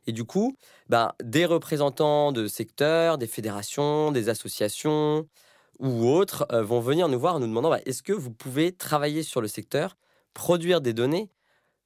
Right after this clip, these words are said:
être capable de se représenter combien ça pèse, qu'est-ce qui se passe, quelles sont nos spécificités, et cetera, et cetera. »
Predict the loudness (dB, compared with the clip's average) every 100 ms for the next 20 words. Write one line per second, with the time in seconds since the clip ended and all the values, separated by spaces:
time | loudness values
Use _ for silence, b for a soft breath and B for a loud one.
0 | _ _ 0 2 2 2 0 -2 -2 0
1 | 0 -2 -2 -2 -2 -2 0 2 0 0
2 | -2 0 -2 -2 -4 -4 -4 -10 -6 -2
3 | 0 0 -4 -2 -2 0 -2 -2 -6 -10
4 | -10 -12 -12 -12 -2 -2 -2 -4 -10 -4
5 | -4 -2 -8 -10 -12